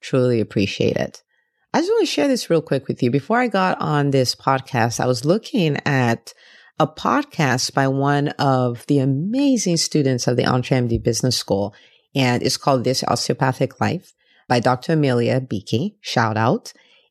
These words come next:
And I was going through the guests she's had on her podcast, and I realized that she had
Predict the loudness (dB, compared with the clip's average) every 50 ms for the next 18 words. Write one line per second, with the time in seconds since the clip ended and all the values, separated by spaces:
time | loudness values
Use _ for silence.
0 | -4 0 0 2 2 2 2 0 0 -2 -2 -2 0 0 2 0 0 -2 -2 -4
1 | -2 -2 0 2 2 0 0 0 -2 -2 0 0 0 0 0 0 0 0 -2 -2
2 | -2 -2 -2 -2 -2 0 0 2 0 0 0 0 -2 -4 -4 -2 -2 -2 -2 -2
3 | -2 -2 0 0 0 0 0 0 0 0 0 0 0 2 2 0 0 0 -2 -2
4 | -2 -4 -4 -6 -12 _ _ _ _ _ _ _ 0 0 2 0 0 -4 -2 -2
5 | 0 2 0 0 0 -2 -2 -2 -4 -4